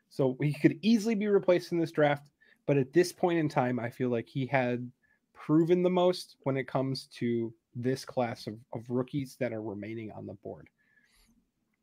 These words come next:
Uh, the next one. Let's go with, man, this is so <laughs> bad. Um,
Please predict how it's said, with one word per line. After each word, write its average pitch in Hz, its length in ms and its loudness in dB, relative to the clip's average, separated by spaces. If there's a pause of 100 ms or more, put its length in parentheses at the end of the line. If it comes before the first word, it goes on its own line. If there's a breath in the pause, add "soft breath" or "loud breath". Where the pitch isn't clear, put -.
(340)
Uh, 120 400 -8
the 117 100 -6
next 139 360 -6
one. 120 420 -4 (3000 soft breath)
Let's 185 320 2
go 175 260 10
with, 131 760 4 (1200 soft breath)
man, 131 300 -4
this 95 120 -18
is - 100 -20
so 143 280 -6
<laughs> - 800 -12
bad. 151 300 -4 (300 loud breath)
Um, 143 540 6